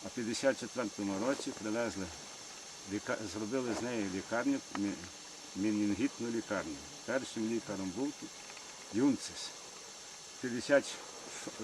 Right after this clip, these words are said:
шостому році привезли з Угнева діт-, е, хворих дітей на туберкульоз кості. Ця... і робили дуже складні операції.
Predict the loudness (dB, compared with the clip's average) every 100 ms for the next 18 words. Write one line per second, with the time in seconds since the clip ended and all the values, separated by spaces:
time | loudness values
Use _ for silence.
0 | -2 4 4 4 2 2 2 2 -2 -6
1 | -6 -8 -8 -10 -10 -2 2 6 6 6
2 | 0 0 6 6 6 2 0 -6 -8 -12
3 | -12 -12 -12 -12 -12 -12 -12 -12 -10 -10
4 | -10 -10 -10 -2 -2 -2 -2 -2 0 -2
5 | -6 -10 -10 -10 -12 -12 -12 -12 -12 -12
6 | -6 4 6 6 0 -2 -2 2 2 2
7 | -2 -6 -6 -4 -4 -2 -2 2 2 0
8 | -10 -14 -14 -14 -14 -14 -4 0 0 -2
9 | -6 -12 -12 -14 -14 -14 -12 -12 -14 -14
10 | -14 -14 -14 -12 0 4 4 4 -6 -12
11 | -12 -12 -10 -2 2 2 2 4 4 2
12 | 2 2 2 -2 -2 0 2 2 0 2
13 | 2 2 -2 -10